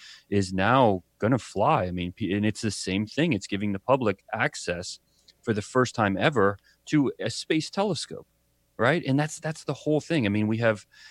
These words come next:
that, we, we're trying to put a telescope in every single high school in the country free of charge. You know, that's like, these are the projects that should exist. That one's called Future Stars. And, you know, it's,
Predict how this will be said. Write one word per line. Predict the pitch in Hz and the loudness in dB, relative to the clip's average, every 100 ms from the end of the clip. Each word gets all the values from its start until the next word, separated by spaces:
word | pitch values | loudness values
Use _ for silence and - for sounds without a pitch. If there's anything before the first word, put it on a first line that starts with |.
| - _ | -20 _
that, | 123 131 117 | 0 0 0
we, | 113 117 | -2 0
we're | 107 | -4
trying | - 123 113 | -2 -2 -2
to | |
put | 104 107 _ 98 | -4 -6 _ -4
a | 98 92 | -2 -2
telescope | - 135 123 - 92 87 | -2 -2 -2 -4 -6 -6
in | |
every | 87 117 113 104 | -4 -4 -4 -6
single | - 117 98 | -6 -6 -6
high | - 107 | -2 -2
school | 117 - 98 92 | -2 -4 -4 -4
in | 85 | -6
the | 82 | -10
country | - 113 131 - 80 76 | -10 -6 -6 -8 -14 -14
free | - - 87 | -16 -12 -8
of | 85 | -8
charge. | - - 78 73 71 76 | -12 -14 -14 -14 -16 -16
You | 95 | -10
know, | 110 | -8
that's | 98 120 | -8 -8
like, | 104 | -8
these | 139 165 | -8 -8
are | 196 | -8
the | - | -10
projects | - 110 127 90 _ | -12 -10 -10 -12 _
that | - | -20
should | - - | -20 -20
exist. | _ _ 101 127 - _ - - _ | _ _ -12 -12 -12 _ -20 -20 _
That | 101 107 | -4 -2
one's | 107 95 | -2 -4
called | 104 92 | -4 -4
Future | - 90 - | -6 -12 -10
Stars. | - 113 135 117 95 90 | -8 0 4 4 2 -2
And, | 82 - - - - | -8 -10 -20 -18 -4
you | 98 | 0
know, | 90 | 2
it's, | 95 110 - | 2 -2 -6